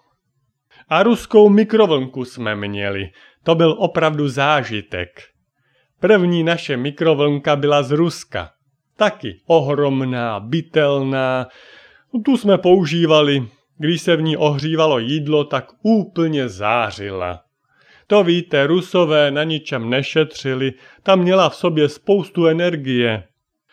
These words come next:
No a jednoho dne nějak moc zazářila, zajiskřila a schořela.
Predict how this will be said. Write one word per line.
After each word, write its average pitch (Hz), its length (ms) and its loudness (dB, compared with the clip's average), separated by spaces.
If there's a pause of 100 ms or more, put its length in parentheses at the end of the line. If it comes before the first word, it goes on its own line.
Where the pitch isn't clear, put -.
(240)
No 190 300 2
a 160 60 4
jednoho 180 480 0
dne 139 460 -2 (500)
nějak 170 320 0
moc 131 300 -4
zazářila, 151 1160 -2
zajiskřila 156 1120 -2 (400)
a 143 120 -2
schořela. 95 800 -8